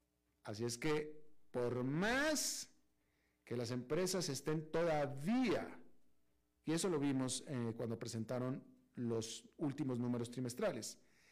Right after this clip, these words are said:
que las, los números todavía son buenos. El problema vino que todas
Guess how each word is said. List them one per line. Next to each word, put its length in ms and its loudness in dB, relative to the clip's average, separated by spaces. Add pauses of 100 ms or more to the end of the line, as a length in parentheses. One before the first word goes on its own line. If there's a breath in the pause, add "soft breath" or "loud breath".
(300 soft breath)
que 140 -2
las, 460 0
los 320 -2
números 400 2
todavía 420 4
son 320 0
buenos. 500 0
El 200 0
problema 420 2
vino 380 2
que 140 -2
todas 920 0